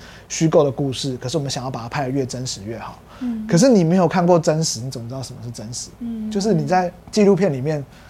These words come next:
Speaker 1: 看到那个角色在镜头前面的真实跟反应的时候，你，你会对剧情片有所反思，就是说真正的一个角色，他在，在，在人生那样的处境下，他会有什么样的表现？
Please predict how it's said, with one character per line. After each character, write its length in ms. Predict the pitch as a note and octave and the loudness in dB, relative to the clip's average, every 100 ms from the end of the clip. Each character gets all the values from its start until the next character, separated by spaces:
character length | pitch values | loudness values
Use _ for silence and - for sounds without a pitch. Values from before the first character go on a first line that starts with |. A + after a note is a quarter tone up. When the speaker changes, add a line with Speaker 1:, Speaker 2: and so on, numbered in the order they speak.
| - | -14
Speaker 1:
看 160 | - G3 | -2 2
到 120 | F#3 | 4
那 80 | F3+ | 4
个 100 | E3 | 2
角 220 | C#3+ A2+ | 0 -4
色 180 | A#2+ D#3 | -2 0
在 140 | D#3+ | 0
镜 200 | C3+ E3 | 2 0
头 140 | B2+ B2 | 0 -6
前 160 | A#2+ | -8
面 160 | A#2+ C3 | -6 -6
的 80 | A2+ | -8
真 300 | A#2 A#2+ B2+ | -8 -8 -8
实 200 | - A2+ A#2+ | -10 -12 -14
跟 120 | C3 A#2 A#2 | -14 -12 -14
反 280 | - - G2 C3 | -16 -16 -14 -12
应 160 | A#2+ | -10
的 80 | A2 | -10
时 140 | A2 A2+ | -14 -14
候， 160 | A#2 A#2+ - - | -14 -14 -16 -6
你， 220 | D3+ D3+ | -4 0
你 140 | D3+ | 2
会 220 | C#3 F#3+ F#3 - | 6 4 4 2
对 200 | F#3+ E3 - - - - | 4 4 2 -14 -18 0
剧 140 | F#3+ | 2
情 180 | A#2+ B2+ | 2 -2
片 120 | C#3+ | -6
有 100 | B2 | -8
所 160 | A#2 A2 | -10 -12
反 160 | A2 G#2+ | -14 -12
思， 180 | - G#2 A2+ - - | -14 -14 -20 -20 -12
就 100 | C3+ | -8
是 180 | C3 B2+ | -6 -6
说 140 | B2+ A#2+ | -8 -2
真 180 | D#3+ | 0
正 140 | D#3+ D3+ | 2 0
的 60 | |
一 80 | B2+ | -2
个 100 | B2+ | -8
角 120 | B2 G2+ | -8 -12
色， 120 | G#2 A#2 | -14 -14
他 160 | A#2+ B2 | -14 -14
在， 220 | B2+ B2 - - - - - - | -12 -14 -18 -20 -20 -20 -20 -14
在， 240 | - D3 C3 | -8 -6 -4
在 260 | D#3+ D3 C#3 F#3+ | -2 -2 -4 -4
人 240 | D#3 D3 | -2 2
生 160 | D#3+ D#3+ | 2 2
那 60 | |
样 120 | D#3 | 0
的 80 | B2+ | -4
处 280 | A2+ - A2+ | -8 -10 -10
境 220 | G#2+ C3 A#2+ | -8 -8 -8
下， 200 | C3 G#2 - - - - | -10 -14 -20 -20 -20 -12
他 140 | C3 | -8
会 140 | C3+ | -6
有 100 | B2 | -8
什 100 | A2 | -10
么 80 | G#2 | -12
样 100 | A2 | -14
的 80 | G#2 - - | -16 -16 -16
表 160 | G#2+ - | -14 -12
现？ 200 | - | -14